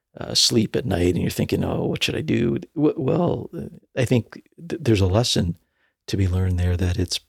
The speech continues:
you probably have too big an allocation to equities, and you should pare it back, right? And w-, y-, y-, y-, the, the, the test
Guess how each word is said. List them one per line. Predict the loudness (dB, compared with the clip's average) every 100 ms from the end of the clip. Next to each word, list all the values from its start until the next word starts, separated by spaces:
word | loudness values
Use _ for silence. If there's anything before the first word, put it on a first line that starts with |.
| _
you | -10
probably | -2 0 2
have | 0 0
too | 0
big | 2 2
an | 0
allocation | 0 0 0 0 0 0
to | -2
equities, | -2 -2 -2 -2
and | 0
you |
should | 0 -2 -4 -12 _ _ _
pare | -2 0
it | 0
back, | 0 0 -2 -10 -20 _ _ _ -4
right? | 0 0 2
And | 4 4 2 -2 -8 _ _ -4
w-, | -4 -4 -2
y-, | 0 2
y-, | 2 2 -2
y-, | -2
the, | -4
the, | 0 0
the | 0
test | 0 0 0 0 -2